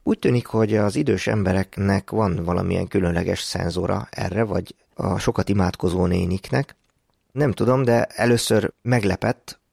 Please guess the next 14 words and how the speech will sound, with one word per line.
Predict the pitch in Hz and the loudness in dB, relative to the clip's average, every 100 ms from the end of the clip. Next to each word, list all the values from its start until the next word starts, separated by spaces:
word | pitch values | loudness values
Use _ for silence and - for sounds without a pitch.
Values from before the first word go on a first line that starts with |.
| _ _ | _ _
és | - 101 98 - | -2 0 -2 -2
talán | - 110 104 | 0 2 2
egy | 107 | 0
picit | 120 104 | -2 -2
zavarba | 101 110 95 95 | 0 2 2 2
is | 92 - | 0 0
jöttem. | 92 - 98 113 120 - _ _ _ _ _ _ _ | -2 -2 -2 0 -4 -10 _ _ _ _ _ _ _
Volt | - 143 139 | -2 2 2
egy | 107 | 2
alkalom, | 110 113 117 110 110 | 2 2 2 2 2
amikor | 101 101 101 101 | 2 0 -2 0
családi | 123 117 92 | 0 2 0
kiránduláson | 92 101 95 92 90 90 - 90 | 0 0 0 0 0 0 -2 -2
voltunk, | 95 117 156 160 147 | 0 -2 0 0 -2